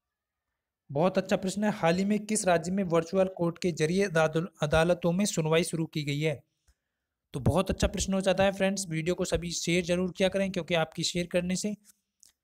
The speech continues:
तो यहाँ पर देख पा रहा हूँ, सर मैंने पहले कमेंट किया था, मोहन राज जी कह रहे हैं, बिल्कुल किया होगा मोहन राज जी। तो वीडियो को शेयर कर दिया करें, जिन्होंने कर दिया उनको बहुत बहुत धन्यवाद। तो फ्रेंड्स यहाँ पर देख रहा हूँ,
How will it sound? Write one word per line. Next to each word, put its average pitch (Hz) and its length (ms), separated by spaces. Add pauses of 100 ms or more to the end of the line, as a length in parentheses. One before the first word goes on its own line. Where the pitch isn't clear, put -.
(2000)
तो 170 60
यहाँ 180 140
पर 196 100
देख 190 240
पा 185 80
रहा 180 100
हूँ, 196 140
सर 190 320
मैंने 175 400
पहले 165 320
कमेंट 170 320
किया 165 140
था, 185 180
मोहन 160 220
राज 160 140
जी 165 80
कह 165 100
रहे 165 80
हैं, 170 80
बिल्कुल 160 240
किया 170 140
होगा 165 160
मोहन 156 220
राज 156 200
जी। 190 160 (760)
तो 165 100
वीडियो 180 320
को 202 80
शेयर 196 280
कर 180 120
दिया 180 160
करें, 180 520
जिन्होंने 170 320
कर 160 160
दिया 170 220
उनको 170 180
बहुत 156 260
बहुत 156 160
धन्यवाद। 170 440 (500)
तो 165 80
फ्रेंड्स 196 260
यहाँ 180 100
पर 185 100
देख 170 200
रहा 175 160
हूँ, 185 420